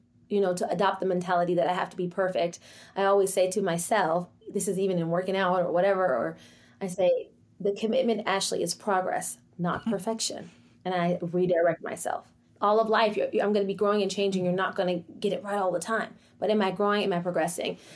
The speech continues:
Speaker 1: So thank you for sharing that, um, Linda. And speaking of, you know, believing in God and knowing that all things are possible,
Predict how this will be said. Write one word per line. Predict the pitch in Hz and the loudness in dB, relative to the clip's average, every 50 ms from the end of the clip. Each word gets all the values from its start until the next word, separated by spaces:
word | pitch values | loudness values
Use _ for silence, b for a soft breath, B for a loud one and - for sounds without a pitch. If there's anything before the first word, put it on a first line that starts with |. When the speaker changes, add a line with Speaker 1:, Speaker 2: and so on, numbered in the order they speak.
| B | B
Speaker 1:
So | B - 214 196 | B 0 0 2
thank | 214 262 294 262 | 2 2 2 2
you | 330 262 | 0 0
for | 254 | 0
sharing | - - - 214 202 196 196 | 0 2 2 2 4 4 2
that, | 185 170 - - - - | 2 0 0 -2 -4 -4
um, | 190 180 170 170 180 180 170 B B B B B B B B B | -2 0 0 0 -2 -4 -8 B B B B B B B B B
Linda. | 208 196 185 185 190 202 - - - - - | 0 2 2 4 4 4 4 4 4 2 2
And | 208 208 202 202 202 202 - - | 2 4 4 2 2 0 -2 -6
speaking | - - 294 311 302 - 285 269 247 | -4 -2 0 -2 0 0 2 2 4
of, | 220 214 202 196 | 4 4 4 4
you | 214 208 | 4 4
know, | 190 196 | 2 4
believing | 196 202 220 220 220 214 208 | 4 2 2 4 2 2 2
in | 202 196 190 | 2 2 2
God | 185 196 190 185 190 190 | 2 4 4 4 4 4
and | 180 170 180 | 2 2 0
knowing | 185 185 185 185 190 | 2 2 2 2 2
that | 190 185 - | 2 0 2
all | - 185 196 196 | 2 2 2 2
things | - 196 190 202 | 0 0 0 0
are | 196 | -2
possible, | 180 - - 196 202 320 - - 196 180 175 170 175 175 175 | -2 0 0 2 2 2 0 0 2 2 4 4 4 4 2